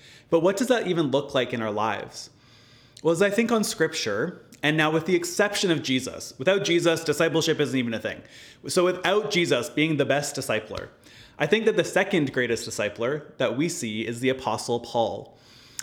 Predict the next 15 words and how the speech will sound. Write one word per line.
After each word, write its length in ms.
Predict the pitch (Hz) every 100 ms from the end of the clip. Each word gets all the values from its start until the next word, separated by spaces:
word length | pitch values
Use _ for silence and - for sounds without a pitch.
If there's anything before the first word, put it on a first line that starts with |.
| -
Because 220 | 156 170
Paul 340 | 175 185 196 226
was 120 | 214
one 140 | 170
of 100 | 175
the 80 | 170
apostles 420 | 175 139 139 165
of 100 | 170
Jesus 460 | 143 123 117 143 147
who 120 | 156
is 160 | 156 143
responsible 800 | 151 - - 180 202 175 127 127
and 100 | 131
who 380 | 160 147 139 123
did 520 | 127 175 123 110